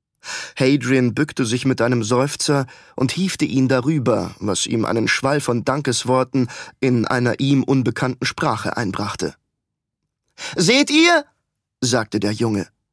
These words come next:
„Nur ein Ritter hilft einem Fremden in Not einfach so.“ Weitere Taschen fielen polternd auf den Stapel neben Hadrian. Eine rutschte über den Rand des Stegs und fiel mit einem Plumps ins schwarze Hafenwasser.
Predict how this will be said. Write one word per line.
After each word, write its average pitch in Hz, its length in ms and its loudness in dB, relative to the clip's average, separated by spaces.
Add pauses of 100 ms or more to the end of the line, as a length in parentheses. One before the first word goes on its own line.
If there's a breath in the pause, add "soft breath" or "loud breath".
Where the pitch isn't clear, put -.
(580 loud breath)
„Nur 294 260 6
ein 240 200 6
Ritter 240 360 6
hilft 214 360 4
einem 202 220 4
Fremden 220 440 2
in 208 160 6
Not 226 380 4
einfach 202 400 2
so.“ 190 440 4 (1600 loud breath)
Weitere 139 500 0
Taschen 127 420 0
fielen 127 380 2
polternd 131 460 0
auf - 120 -4
den 98 140 -2
Stapel 131 460 0
neben 123 360 0
Hadrian. 85 560 -2 (1000 loud breath)
Eine 151 300 4
rutschte 165 340 0
über 147 160 0
den 139 140 2
Rand 135 280 0
des 156 140 -4
Stegs - 580 -2
und 127 180 -2
fiel 156 200 0
mit 147 160 2
einem 135 260 2
Plumps - 500 -4
ins 160 280 -2
schwarze 135 480 -2
Hafenwasser. 113 680 -4